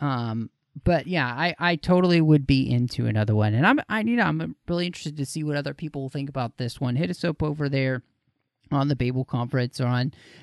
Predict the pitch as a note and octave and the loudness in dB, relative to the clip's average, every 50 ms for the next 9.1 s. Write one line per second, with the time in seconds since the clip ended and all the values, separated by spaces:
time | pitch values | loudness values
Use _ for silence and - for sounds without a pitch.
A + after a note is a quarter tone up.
0 | _ - C3 A#2+ A#2 A2+ A2+ - - C#3 B2+ B2+ B2+ A#2+ A2+ A2 - _ - A#2+ | _ -2 0 2 2 2 0 0 0 2 4 6 6 4 4 2 -2 _ -2 0
1 | A2 G#2+ G#2+ G#2+ A2 G#2+ G#2 G#2 - _ _ _ _ _ - - C3+ B2 - B2+ | 0 2 2 2 2 0 -2 -2 -6 _ _ _ _ _ 2 2 4 4 4 4
2 | A2+ A2 - A#2 A2 A2+ A2+ A2 G#2+ G#2+ G#2+ G#2+ - - A#2 A2+ A2 G#2+ - - | 2 4 4 2 2 2 2 2 0 0 -2 -4 -2 0 0 2 2 0 -2 -6
3 | - - - - - C3 A#2 A#2+ B2+ D#3 G3 G#3 G#3+ G#3 F#3 F3+ F3 F#3+ G3 G3 | -16 -20 -14 -6 -2 0 2 6 8 8 8 8 6 4 2 2 0 2 2 0
4 | F#3 - - F3 F3 F3 E3+ F3 E3+ F3 E3+ - F#3 E3+ D#3+ D3 - - D3 C#3 | 0 0 0 0 0 0 0 0 0 0 -2 0 0 -2 -2 -2 -2 2 4 4
5 | C#3+ C#3 C#3 B2+ A#2+ A#2+ - - C#3+ C#3 C#3 C3+ - - D3 C#3+ C#3+ - C#3 B2+ | 6 6 6 4 4 2 0 0 -2 -2 -2 -2 -4 -4 -6 -4 -4 -4 -6 -4
6 | A2+ B2 B2+ C3 B2 A#2+ - - B2+ A#2+ C#3 C#3 - - C3 A#2+ A#2 A#2 A#2 - | -4 -4 -4 -4 -4 -6 -4 -4 -2 -2 -2 -2 -2 -2 -2 0 -2 -2 -4 -4
7 | - B2 B2 B2 A#2+ A#2+ - - - B2+ - - C3+ - - - A2+ A2+ A#2+ - | -2 0 2 2 2 2 0 -2 -4 -4 -4 -4 -6 -6 -6 -6 -6 -6 -6 -4
8 | - C3 A#2 - - B2+ A2+ - - - C3 B2+ - - C#3 B2 A#2+ A#2+ A#2 A#2 | -6 -6 -6 -6 -6 -8 -8 -6 -4 -4 -4 -4 -4 -6 -6 -4 -4 -4 -4 -6
9 | A2+ - | -6 -8